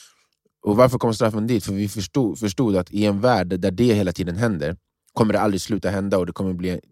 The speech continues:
liksom, vi kan, vi, alla kommer få det sämre för att ingen, för att vi inte slutar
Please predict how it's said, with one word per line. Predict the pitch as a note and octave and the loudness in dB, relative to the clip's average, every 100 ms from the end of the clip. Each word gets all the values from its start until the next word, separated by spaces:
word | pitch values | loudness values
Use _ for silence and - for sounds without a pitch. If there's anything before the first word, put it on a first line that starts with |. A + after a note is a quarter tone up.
| - - | -20 -18
liksom, | F2 F#2+ F#2 | -12 -8 -6
vi | |
kan, | F2+ F#2+ E2 | -4 -4 -4
vi, | F#2+ - - | -8 -6 0
alla | A#2 B2 | 2 2
kommer | A2+ G2 F2+ | 0 -2 -4
få | F#2 | -4
det | E2+ | -4
sämre | - F#2 B1 D2 F2+ _ _ _ | -4 -4 -6 -12 -14 _ _ _
för | F#2 | -6
att | F2+ | -4
ingen, | G2 F#2 F2 D#2+ _ _ _ _ _ _ - | -4 -4 -4 -6 _ _ _ _ _ _ -2
för | G#2 | -2
att | F#2+ | 0
vi | |
inte | G2+ E2+ | -4 -4
slutar | F#2 G2 - F2 D2 | -2 -2 -2 -4 -4